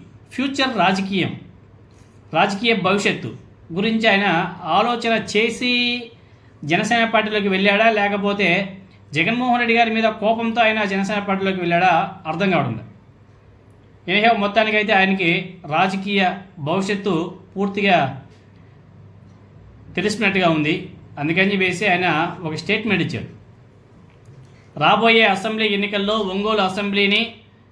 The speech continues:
ఆ ఒంగోలు అసెంబ్లీ నియోజకవర్గం నుండి పోటీ చేస్తాను అని చెప్పేసి బాలినేని శ్రీనివాసరెడ్డి గారు వెల్లడించాడు. చాలా బాగుంది.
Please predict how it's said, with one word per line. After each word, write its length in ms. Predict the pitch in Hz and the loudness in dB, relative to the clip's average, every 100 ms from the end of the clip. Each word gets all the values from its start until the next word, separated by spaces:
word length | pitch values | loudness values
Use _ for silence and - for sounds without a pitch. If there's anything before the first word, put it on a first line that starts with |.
| - - 160 | -20 -8 0
ఆ 160 | 175 | 2
ఒంగోలు 340 | 165 175 226 208 | 2 2 2 0
అసెంబ్లీ 340 | 190 220 220 | -2 -4 -2
నియోజకవర్గం 720 | 202 202 196 196 185 190 196 | 0 -2 -2 -4 -4 0 2
నుండి 420 | 190 196 240 - - - - - _ - | 2 2 0 -4 -16 -20 -20 -20 _ -4
పోటీ 360 | 208 226 226 220 | -2 2 2 0
చేస్తాను 420 | 196 190 196 196 | -4 -2 -2 0
అని 200 | 190 180 | -2 -2
చెప్పేసి 600 | 175 180 170 156 170 170 - - | -4 -4 -2 -2 -2 -6 -18 -8
బాలినేని 360 | 165 190 208 190 | 0 2 2 -4
శ్రీనివాసరెడ్డి 460 | 185 180 170 165 | -2 -4 -2 -2
గారు 440 | 165 165 143 165 - - | -2 -2 -2 -6 -10 -10
వెల్లడించాడు. 500 | 190 208 185 139 95 - - - - 220 | -4 0 0 -2 -6 -10 -20 -20 -8 0
చాలా 140 | 240 | 2
బాగుంది. 420 | 220 214 208 131 | 4 4 2 -2